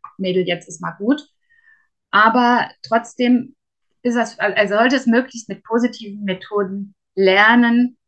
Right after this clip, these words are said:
Und so, wir, wir wollen einfach unser Verhältnis, unser nettes Verhältnis nicht gefährden durch Strafen. Jetzt gucken wir uns mal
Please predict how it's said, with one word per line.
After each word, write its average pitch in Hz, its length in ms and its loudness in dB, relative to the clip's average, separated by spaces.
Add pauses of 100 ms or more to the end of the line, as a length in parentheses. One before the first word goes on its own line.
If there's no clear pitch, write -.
(300)
Und 214 400 -6
so, - 200 -18
wir, 190 300 -6
wir 185 160 0
wollen 202 240 0
einfach 208 240 -6
unser 190 260 -6
Verhältnis, 214 480 -4
unser 180 440 -4
nettes 220 380 -4
Verhältnis 196 500 -8
nicht - 180 -20
gefährden 165 400 -6
durch 156 160 -12
Strafen. - 240 -18 (1900)
Jetzt 240 180 -10
gucken 339 220 0
wir 285 100 4
uns 269 160 4
mal 269 340 4